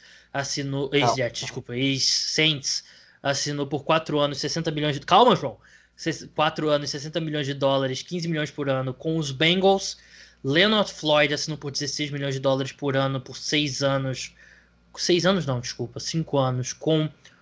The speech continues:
Speaker 1: o, não.
Speaker 2: Seis anos, sessenta e quatro.
Speaker 1: Seis anos, sessenta e quatro. Eu fiz a conta errada aqui, então. Faz a conta aí rápido de cabeça, João.
Speaker 2: Pera, não, é seis anos, sessenta e quatro?
Speaker 1: Confere aí enquanto eu termino aqui, por favor.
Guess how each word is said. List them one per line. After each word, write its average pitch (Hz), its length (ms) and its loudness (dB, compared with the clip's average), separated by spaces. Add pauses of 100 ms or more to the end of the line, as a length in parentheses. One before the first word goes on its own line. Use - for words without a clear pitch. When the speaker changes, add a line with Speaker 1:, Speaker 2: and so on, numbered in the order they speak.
(180)
Speaker 1:
o, 135 880 6 (140)
não. 208 300 4 (560)
Speaker 2:
Seis 147 320 2
anos, 143 220 2
sessenta 165 340 -2
e - 20 2
quatro. 156 420 0 (320)
Speaker 1:
Seis 160 300 2
anos, 165 140 4
sessenta 165 260 0
e 165 60 0
quatro. 135 280 2
Eu 147 40 -2
fiz 165 120 0
a 170 60 6
conta 170 220 2
errada 143 260 4
aqui, 135 220 -4
então. 120 340 -4 (460)
Faz 165 180 4
a 185 40 2
conta 175 240 4
aí 156 60 6
rápido 143 300 2
de - 60 -10
cabeça, 135 360 0
João. 131 160 4
Speaker 2:
Pera, 165 140 8
não, 165 180 6
é 143 80 6
seis 156 300 0
anos, 147 160 0
sessenta 131 300 -6
e - 20 -6
quatro? 262 400 -4 (800)
Speaker 1:
Confere 240 400 8
aí 202 80 6
enquanto 180 240 0
eu 175 40 -2
termino 156 300 -2
aqui, 143 160 -8
por 135 140 -10
favor. 120 400 -6